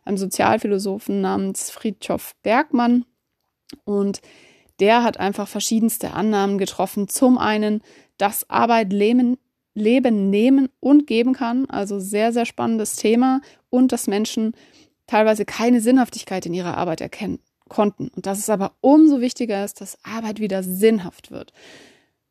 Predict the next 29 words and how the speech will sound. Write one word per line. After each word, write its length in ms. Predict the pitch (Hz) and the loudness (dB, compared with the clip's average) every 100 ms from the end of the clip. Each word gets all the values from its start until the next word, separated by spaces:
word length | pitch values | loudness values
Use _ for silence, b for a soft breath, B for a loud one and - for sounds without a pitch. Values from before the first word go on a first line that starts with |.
| _ | _
Da 140 | - 208 | 0 2
hat 100 | 226 | 4
sich 100 | 269 | 4
natürlich 400 | 233 262 277 269 | 2 4 4 2
auch 100 | 226 | -2
seitdem 480 | 220 214 220 220 220 | -2 0 0 0 0
ganz 220 | 208 - | -2 -4
viel 260 | - 226 | -2 -2
verändert 680 | 226 - 202 214 269 277 262 | -2 -6 -4 2 4 4 2
in 160 | - 226 | 0 -2
der 100 | 214 | 0
New 240 | 220 233 | 2 2
Work-Theorie 840 | 233 226 233 - 220 214 208 247 254 | 2 0 -2 -2 0 0 2 2 2
oder 180 | 190 196 | 0 -2
Philosophie. 720 | - 294 254 247 - 220 220 b b b | 0 2 2 0 -2 -4 -4 b b b
Das 260 | 202 196 196 | -14 -8 -2
Wichtigste 520 | 240 - 233 - 208 | -2 -2 -6 -6 -6
ist, 380 | 202 208 - 208 | -4 -4 -6 -6
wir 100 | 190 | -4
brauchen 520 | 196 202 247 294 311 | -2 4 4 4 2
eine 200 | 262 247 | 4 2
neue 260 | 240 233 | 2 0
Arbeitswelt, 540 | 226 214 220 - 208 202 | 0 -2 -4 -6 -10 -8
wir 60 | |
brauchen 520 | 185 185 190 247 285 240 | -8 -2 0 0 0 0
eine 220 | 233 233 | 0 -2
Veränderung 580 | - - 233 226 226 220 | -4 -4 -2 0 0 0
der 120 | 208 | 0
Arbeitswelt. 600 | 202 208 214 - 202 | 0 -2 -2 -2 -4